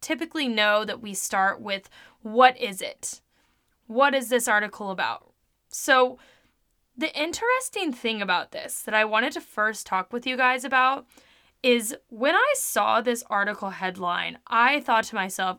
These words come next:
"Oh my gosh, this is going to be so, so toxic," which it is, right? Especially the article headline. But when you got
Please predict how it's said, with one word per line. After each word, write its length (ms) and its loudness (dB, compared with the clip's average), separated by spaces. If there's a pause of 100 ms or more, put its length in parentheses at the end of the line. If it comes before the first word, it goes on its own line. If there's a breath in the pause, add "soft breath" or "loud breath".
(140)
"Oh 640 4
my 500 0
gosh, 460 -4
this 340 -4
is 160 -4
going 420 -2
to 240 -6
be 240 -8
so, 920 -4
so 480 -8
toxic," 680 -10 (120)
which 220 -6
it 100 0
is, 340 0
right? 260 -6 (440 soft breath)
Especially 560 2
the 100 -4
article 360 -4
headline. 520 -6 (460 loud breath)
But 80 0
when 240 0
you 100 -4
got 400 4